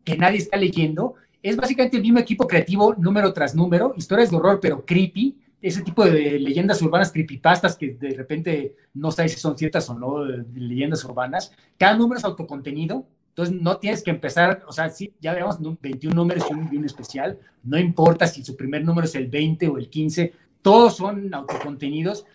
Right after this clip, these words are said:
Hay un número que es un palíndromo, o sea, empieza, se puede leer desde la primera página a la última página, o sea, es un guión brutal, la verdad, es tremendamente, funciona de la de-, izquierda a la derecha. Hay uno que son tre-, como la pala-, la película Sliding Doors,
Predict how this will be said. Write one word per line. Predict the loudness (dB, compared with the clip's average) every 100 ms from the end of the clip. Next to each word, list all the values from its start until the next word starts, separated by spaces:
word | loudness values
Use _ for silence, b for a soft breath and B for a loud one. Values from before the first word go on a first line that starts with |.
| b -2
Hay | 0 2
un |
número | 4 2 2
que |
es | -2
un | -2 0
palíndromo, | 0 2 0 0 0 -2
o | -4
sea, | -6
empieza, | -6 -2 -2 0 -4
se | -6
puede | -6 -4
leer | -4
desde | -6 -12 -14
la | -14
primera | -14 -6 -2
página | -2 -2 -2
a |
la | 0
última | -2 -4 -4 -2
página, | -2 -4 -8 -8 _ _
o | -8
sea, | -6
es | -4 -4 -4 0
un | 2
guión | 2 2
brutal, | 0 0 4 4
la | 4
verdad, | 0 -2 -2
es | -4 -8
tremendamente, | -8 -6 -6 -6 -6
funciona | -6 -2 2
de | 4 2
la |
de-, | -2 -6 -8
izquierda | -6 -6
a | -6
la | -8
derecha. | -10 -4 -2 -2 b b 0
Hay | 2 4
uno | 0
que | -2
son | -4 0
tre-, | 0 0
como | 0 0 0
la | -2 -2
pala-, | 0 0 0
la | -2 -2
película | -2 -2
Sliding | 0 2 2 0
Doors, | 2 2 0